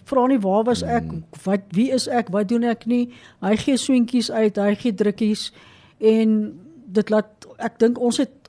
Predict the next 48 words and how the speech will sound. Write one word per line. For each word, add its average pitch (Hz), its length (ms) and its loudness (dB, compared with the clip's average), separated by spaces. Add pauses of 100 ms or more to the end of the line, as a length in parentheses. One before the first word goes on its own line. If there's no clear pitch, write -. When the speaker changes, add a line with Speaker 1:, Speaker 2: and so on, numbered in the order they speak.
(280)
Speaker 1:
hulle 220 300 6
meer 214 300 4
nodig 208 300 0
as 196 100 -10
wat 208 100 -4
hulle 202 120 -4
ons 233 260 0
nodig 156 300 -2
het. - 140 -16
Speaker 2:
Ja. 82 180 -6 (380)
Speaker 1:
Weer 202 160 6
reeds 240 280 6
vir 254 80 2
daai 208 280 4
emosionele 196 880 4
band 208 280 2
wat 202 160 -4
ons 175 140 -6
met 165 200 -8
hulle 156 140 -12
het. - 260 -20 (160)
Speaker 2:
Verseker. 90 100 -8
Speaker 1:
Stap 269 300 -2
net 302 200 4
deur 240 300 6
en 214 340 -2
ja, 254 300 -2
as 160 100 -14
jy 214 280 2 (520)
alleen 226 380 6
is, - 500 0
eensaam 240 500 0
is, 220 340 -6 (180)
gaan 320 200 0
Wollies 392 400 2
toe. 147 220 -8
Daar's 220 260 -4
altyd 311 420 -2
'n 254 60 -6
paar 262 320 4
wat 240 140 -2 (140)
lus 208 200 -4
is 262 140 -6
om 240 60 -2
met 214 120 -4
jou 208 120 0
te 214 100 -8
speel. 175 320 -8